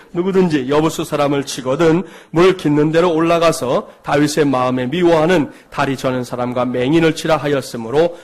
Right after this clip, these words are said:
속담이 되어 이르기를 맹인과 다리 저는 사람은 집에 들어오지 못하리라 하더라." 다윗이 그 산성에 살면서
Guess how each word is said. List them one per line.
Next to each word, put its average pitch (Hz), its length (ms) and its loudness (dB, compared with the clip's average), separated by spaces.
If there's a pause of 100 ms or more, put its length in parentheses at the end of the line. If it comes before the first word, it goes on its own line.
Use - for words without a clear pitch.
속담이 165 500 0
되어 123 260 0 (140)
이르기를 156 580 2 (160)
맹인과 143 580 2
다리 139 300 -2
저는 131 240 -2
사람은 127 460 -2 (200)
집에 175 280 2
들어오지 143 380 0
못하리라 143 800 -2
하더라." 135 500 -2 (200)
다윗이 151 400 2
그 165 80 2
산성에 151 460 -2
살면서 123 640 -2